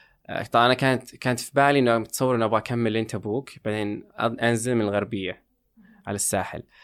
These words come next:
لأن كان في حال واحد تحت الصفر ومت برد،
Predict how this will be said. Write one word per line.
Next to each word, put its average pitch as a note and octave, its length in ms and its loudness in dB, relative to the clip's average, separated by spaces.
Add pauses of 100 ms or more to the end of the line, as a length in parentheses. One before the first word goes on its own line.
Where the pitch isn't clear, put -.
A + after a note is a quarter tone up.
(220)
لأن G#2 220 -2
كان A#2 260 2
في - 320 -18
حال A2+ 640 -2 (220)
واحد A#2 240 0
تحت - 200 -16
الصفر - 540 -4 (160)
ومت - 360 -6
برد، A2+ 320 -6